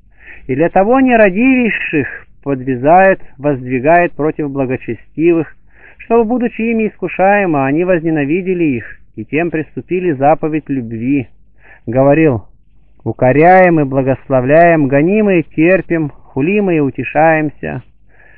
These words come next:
как отребие миру бывшее, и на попрании доселе». Демоны для того внушали укорять, злословить и гнать апостола, чтобы подвигнуть его на ненависть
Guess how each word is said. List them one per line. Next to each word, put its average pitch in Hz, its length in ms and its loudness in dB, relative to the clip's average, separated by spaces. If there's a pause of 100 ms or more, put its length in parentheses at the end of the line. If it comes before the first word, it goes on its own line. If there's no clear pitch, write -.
(120)
как - 260 0
отребие 226 720 4
миру 208 480 2
бывшее, 156 680 -2 (920)
и 127 220 -6 (140)
на 131 160 -4
попрании 165 760 0
доселе». 123 760 -6 (760)
Демоны 240 540 2
для 202 160 0
того 202 340 2
внушали 202 800 2
укорять, 170 680 2
злословить 160 560 -2
и 151 80 -2
гнать 147 280 -4
апостола, 123 680 -8
чтобы 185 220 0
подвигнуть 220 560 0
его 220 200 0
на 220 100 0
ненависть 190 540 -2